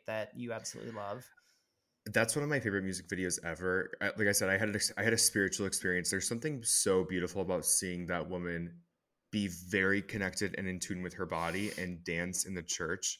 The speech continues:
Speaker 2: And it
Speaker 1: Mm-hmm.
Speaker 2: felt like she was talking to God. Like, it was so beautiful. And whoever's cho-, I don't know if Beyonce had a lot to do with that choice of, like, hiring this dancer,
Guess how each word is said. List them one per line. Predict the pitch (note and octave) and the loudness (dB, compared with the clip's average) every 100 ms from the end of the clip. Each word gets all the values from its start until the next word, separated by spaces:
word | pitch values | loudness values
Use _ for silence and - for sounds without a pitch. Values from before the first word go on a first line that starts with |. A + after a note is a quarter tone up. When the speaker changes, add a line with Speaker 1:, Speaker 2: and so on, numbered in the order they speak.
| _ | _
Speaker 2:
And | - | -4
it | F2+ D#2+ | -2 -2
Speaker 1:
Mm-hmm. | D#2 | 0
Speaker 2:
felt | F#2+ | 2
like | F2+ | 2
she | F2+ G#2+ | 0 -2
was | F2+ - | -2 -2
talking | - E2 - F2+ E2+ | 0 -2 -2 -10 -8
to | F#2+ | -8
God. | E2 D2+ D#2 E2+ F2 | -4 0 2 2 0
Like, | F2 | -4
it | E2+ | -4
was | E2+ F2+ - | -6 -4 0
so | - - F#2 E2+ F#2 G2+ A#2 - _ _ _ | 0 2 2 4 4 2 -2 -12 _ _ _
beautiful. | F2 E2 E2 G#2 G#2 A#2 A2+ | -2 -2 -2 0 0 0 -4
And | F#2 F#2 E2+ E2 - - _ _ | -2 -2 -2 -8 -20 -20 _ _
whoever's | G2+ F#2+ G#2+ | -2 0 0
cho-, | - - | 0 0
I | |
don't | G#2 | 2
know | G#2 | 2
if | G2 | 0
Beyonce | - F2 F2 | -2 -2 0
had | F#2+ | 0
a | F#2+ | 0
lot | F#2 | 0
to | F#2 | -2
do | F#2+ | -2
with | F#2+ | 0
that | F#2+ F#2+ | 0 -2
choice | - G2+ G2 - | 0 2 4 2
of, | - | 2
like, | F2 - _ _ _ | 0 -2 _ _ _
hiring | - F#2 F#2 F#2+ | -4 0 2 2
this | F#2+ - | 0 -4
dancer, | F2+ F2+ F2 F#2+ F#2 F#2 | -2 -4 -2 0 2 0